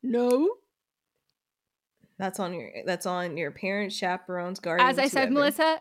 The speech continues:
Speaker 1: add it on to the lengthy <laughs> fucking list. <laughs> I, I can blame them for whatever. Anything.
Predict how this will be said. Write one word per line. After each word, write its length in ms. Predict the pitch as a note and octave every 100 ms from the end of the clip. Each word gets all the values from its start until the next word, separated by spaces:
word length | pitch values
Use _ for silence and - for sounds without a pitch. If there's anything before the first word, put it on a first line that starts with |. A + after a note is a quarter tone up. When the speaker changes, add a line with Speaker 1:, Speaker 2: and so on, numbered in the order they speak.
| - -
Speaker 1:
add 300 | B3 C4+ C#4+
it 140 | D#4
on 300 | - C4 C4
to 100 | C4+
the 160 | B3 C4
lengthy 560 | B3+ B3 C#4+ - D4+ D#4+
<laughs> 120 | -
fucking 400 | F4 C#4+ D4+ D4
list. 760 | B3 B3 A#3+ - - - - - _ _ _
<laughs> 1080 | C5 B4 - B4 _ _ _ - - - A#4+
I, 200 | E4+ D#4+ E4+
I 160 | A#3+ C#4
can 160 | F4+
blame 260 | D4+ C#4 C4+
them 160 | B3+
for 160 | C4 A3+
whatever. 580 | G#3 G#3+ A3 G#3 C4+ D#4+ - _ _ _ _ _
Anything. 640 | C4 C4 C4 A#3+ A3+ B3